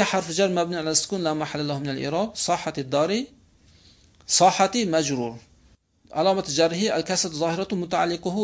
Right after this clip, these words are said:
bi nal'abu. Buni ham muta'alliq nal'abuga. Sahhati mudof, ad-dari mudofun ilayh. Majrurun bil kasrati zohirati. Il'abu ba'da darsi fi sahhati dari.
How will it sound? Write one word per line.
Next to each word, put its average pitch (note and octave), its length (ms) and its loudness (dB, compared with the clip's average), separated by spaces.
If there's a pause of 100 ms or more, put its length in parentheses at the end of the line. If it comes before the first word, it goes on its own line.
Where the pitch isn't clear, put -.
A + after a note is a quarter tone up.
(120)
bi G#3 120 2 (420)
nal'abu. C3 520 0 (240)
Buni D#3+ 180 -2
ham F#3+ 140 -4
muta'alliq D#3+ 360 -4
nal'abuga. B2+ 460 -4 (640)
Sahhati A3 540 4 (540)
mudof, F3 400 4 (320)
ad-dari D#3+ 600 2 (800)
mudofun E3 400 0 (100)
ilayh. A#2+ 200 -4 (1080)
Majrurun F#3+ 520 4
bil D#3+ 180 -2
kasrati F#3 280 -4 (120)
zohirati. A#2 460 -4 (2250)
Il'abu A3+ 320 8 (100)
ba'da G3+ 180 4 (100)
darsi G3 320 4
fi F#3 60 0 (140)
sahhati F3+ 280 -2 (120)
dari. A#2 220 0